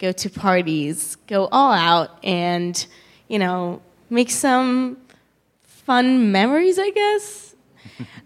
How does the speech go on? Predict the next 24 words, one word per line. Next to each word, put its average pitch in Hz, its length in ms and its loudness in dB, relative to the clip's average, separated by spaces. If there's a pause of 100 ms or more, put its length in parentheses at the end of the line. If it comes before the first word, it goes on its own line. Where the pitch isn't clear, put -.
Um, 277 840 2 (520)
but 269 140 0
yeah, 196 300 2
in 247 160 2
Italy, 254 400 4
I 202 100 4
didn't 196 340 2
believe 175 500 -2 (160)
that 185 220 0
there 185 120 4
was 185 220 0
a 175 80 -4
God. 175 420 -2 (1200)
Um, 240 760 0
so 233 800 0 (460)
when 262 180 2
I 269 100 4
came, 214 640 0 (100)
I 208 140 2
started 208 360 0
to 214 80 -6
go 196 260 -2
to 196 160 -8
church, - 580 -6